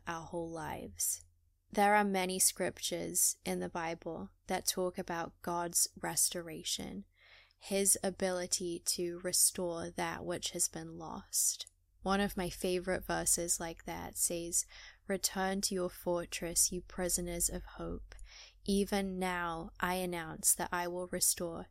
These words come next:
twice as much to you." Oftentimes,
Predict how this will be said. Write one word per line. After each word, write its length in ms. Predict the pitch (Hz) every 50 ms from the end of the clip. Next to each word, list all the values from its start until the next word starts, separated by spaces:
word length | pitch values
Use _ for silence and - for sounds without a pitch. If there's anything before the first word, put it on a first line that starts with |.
| _ _
twice 640 | - - - - 160 160 165 170 - - - - - -
as 180 | - 160 - 175
much 380 | 165 160 160 - - - -
to 200 | - - - -
you." 200 | - - 214 214 - _ _ - _ _ _ _ _ -
Oftentimes, 920 | 214 214 214 - 233 226 220 208 - 202 185 185 180 180 180 180 - -